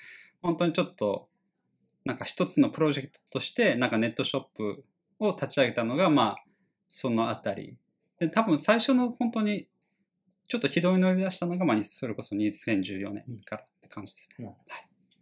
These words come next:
Speaker 1: え、そもそも、ちょっと、一番最初に立ち戻りたいんですけど、コーヒーをなんとなく、あ、これいいな。なんか、ちょっと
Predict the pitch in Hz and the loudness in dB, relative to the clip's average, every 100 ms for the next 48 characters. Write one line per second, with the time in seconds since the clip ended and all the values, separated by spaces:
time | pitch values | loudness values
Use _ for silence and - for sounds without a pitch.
0 | _ _ _ _ - - 151 185 214 208 | _ _ _ _ -16 -8 -4 -2 -2 -2
1 | 185 101 - _ _ _ - - _ _ | -2 -4 -10 _ _ _ -16 -16 _ _
2 | _ _ _ _ _ 123 117 135 127 135 | _ _ _ _ _ -14 -8 -6 0 0
3 | 131 127 117 117 123 113 117 110 107 104 | 0 -2 -4 -6 -8 -14 -10 -6 -6 -6
4 | 101 92 - - 101 95 98 _ _ _ | -8 -8 -14 -20 -14 -14 -14 _ _ _
5 | - 202 190 - 156 95 - - 101 95 | -6 -4 -4 -8 -8 -8 -10 -6 -4 -4
6 | - _ _ _ _ _ 131 156 170 170 | -8 _ _ _ _ _ -4 -2 -2 0
7 | 165 147 98 95 - _ _ - 113 - | 0 -2 -6 -12 -14 _ _ -8 -8 -8
8 | _ _ _ - 117 117 143 107 92 92 | _ _ _ -4 0 0 0 -4 -4 -6
9 | - _ _ _ - _ _ _ _ _ | -10 _ _ _ -20 _ _ _ _ _
10 | _ 123 123 - 92 - - _ _ _ | _ -8 -6 -6 -8 -8 -14 _ _ _
11 | _ _ - - - 101 92 | _ _ -10 -10 -6 -6 -6